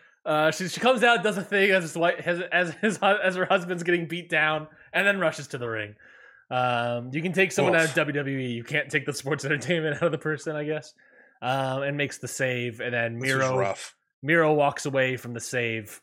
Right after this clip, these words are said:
Speaker 1: uh, being like, "You're not real," to his own wife. So, what do you think? I guess fully. Any other more thoughts about the match, and any thoughts about C J Perry making maybe a debut, maybe more? I don't know,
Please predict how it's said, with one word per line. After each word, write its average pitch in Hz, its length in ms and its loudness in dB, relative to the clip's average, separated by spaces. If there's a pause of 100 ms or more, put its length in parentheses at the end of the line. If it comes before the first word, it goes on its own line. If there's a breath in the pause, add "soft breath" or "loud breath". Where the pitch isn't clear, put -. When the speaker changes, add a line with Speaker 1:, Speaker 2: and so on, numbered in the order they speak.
Speaker 1:
uh, 107 400 -4
being 113 180 -8
like, 101 240 -8
"You're 120 120 -2
not 113 260 -4
real," 101 400 -8
to 104 160 -10
his 95 120 -12
own 92 220 -12
wife. 82 260 -16
So, 139 360 0 (540 soft breath)
what 208 120 4
do 233 60 0
you 185 40 -4
think? 196 140 2
I 190 80 6
guess 180 160 2
fully. 180 340 2
Any 180 200 2
other 175 160 2 (100)
more 165 160 0
thoughts 143 200 0
about 131 100 -8
the 127 60 -4
match, 113 280 -4
and 113 80 -10
any 110 160 -6
thoughts 104 300 -8
about 95 260 -8
C 185 220 -2
J 151 180 2
Perry 110 560 -4 (180)
making 117 540 -8 (500)
maybe 147 380 2
a 151 60 0
debut, 123 580 -4
maybe 117 240 -8
more? 107 260 -6
I 98 80 -6
don't 92 140 -12
know, 85 300 -14